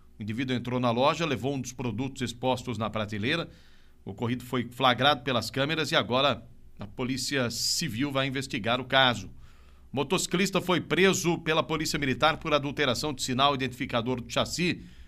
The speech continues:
E agora é prisão em flagrante. Foi na tarde do sábado. Equipes da Polícia Militar estavam fazendo patrulhamento quando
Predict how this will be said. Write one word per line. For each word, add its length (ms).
E 40
agora 280
é 20
prisão 480
em 40
flagrante. 720
Foi 160
na 100
tarde 300
do 80
sábado. 500
Equipes 320
da 100
Polícia 360
Militar 520
estavam 280
fazendo 360
patrulhamento 640
quando 400